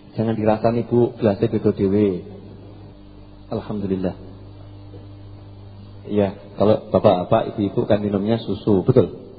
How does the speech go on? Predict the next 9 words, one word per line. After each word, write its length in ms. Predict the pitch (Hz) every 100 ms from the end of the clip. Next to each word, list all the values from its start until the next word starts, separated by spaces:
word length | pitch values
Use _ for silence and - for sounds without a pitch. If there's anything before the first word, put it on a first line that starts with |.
| - - - - - -
Saya 160 | 113
cuma 240 | 117 113 98
dikasih 320 | 104 - 110 -
teh. 200 | 98 - - - - - - - - - - - - - - - - -
Panitia 480 | 101 110 110 117 120
cuma 160 | 117
ngasih 240 | 113 107 117
saya 240 | 113 110
teh. 320 | - 107 92